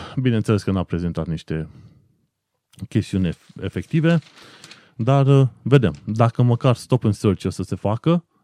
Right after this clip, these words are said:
sunt șanse mari ca să fie descoperiți o bună parte din, uh, indivizii ăștia care umblă cu cuțite după ei.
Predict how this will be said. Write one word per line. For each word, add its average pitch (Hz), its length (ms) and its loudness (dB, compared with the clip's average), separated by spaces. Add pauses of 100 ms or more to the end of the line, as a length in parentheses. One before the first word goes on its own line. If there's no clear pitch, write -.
(120)
sunt 143 240 -2
șanse 120 320 -2
mari 120 280 -2
ca 107 260 -4
să 107 560 -2 (180)
fie 110 160 -2
descoperiți 95 840 -6
o 87 60 -6
bună 95 260 -4
parte 90 360 -8
din, 90 360 -6
uh, 85 260 -6 (280)
indivizii 87 400 -4
ăștia 85 180 -6
care 85 360 -8 (260)
umblă 87 300 -4
cu 82 320 -8 (100)
cuțite 82 380 -8
după 80 280 -8
ei. 73 180 -12